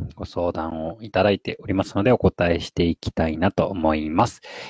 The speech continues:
えー、今日のご相談内容はですね、営業で成果を出すために一番最初にやるべきことは何ですかというご相談をいただいておりますので、お答えしていきたいなと思います。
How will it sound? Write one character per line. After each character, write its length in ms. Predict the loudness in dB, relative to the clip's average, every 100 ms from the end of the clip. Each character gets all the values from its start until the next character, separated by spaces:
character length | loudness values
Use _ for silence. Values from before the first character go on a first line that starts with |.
| 0
え 60 | 4
ー、 180 | 4 6
今 80 |
日 20 | 6
の 60 | 6
ご 40 |
相 140 | 6
談 100 | 4
内 160 | 4 4
容 80 | 2
は 60 |
で 80 | 0
す 100 | -2
ね、 220 | -6 -4 0
営 200 | 2 6
業 160 | 6
で 100 | 6
成 180 | 6 4
果 140 | 6
を 20 | 4
出 120 | 4
す 40 |
た 100 | -2
め 100 | -8
に 80 | -10
一 140 | -4
番 160 | 0 0
最 140 | 0
初 140 | 0 2
に 80 | 2
や 80 |
る 100 | 4
べ 80 | 2
き 60 | 0
こ 120 | -2
と 120 | -2
は 100 | -4
何 320 | -4 -8 -8
で 140 | -10 -10
す 160 | -10
か 180 | -2 0
と 100 | 0
い 60 | -2
う 40 |
ご 80 | -4
相 160 | -6 -6
談 180 | -6 -10
を 120 | -16
い 80 | _
た 160 | -10 -8
だ 140 | -8
い 100 | -10
て 100 | -8
お 60 | -6
り 100 | -6
ま 140 | -8
す 140 | -10
の 80 | 0
で、 80 | 2
お 80 | 2
答 280 | 0 -4 -8
え 40 |
し 80 | -4
て 100 | -4
い 60 |
き 80 | -2
た 80 | -4
い 40 |
な 100 | -4
と 80 | -6
思 100 | -4
い 20 |
ま 160 | 0 0
す。 180 | 0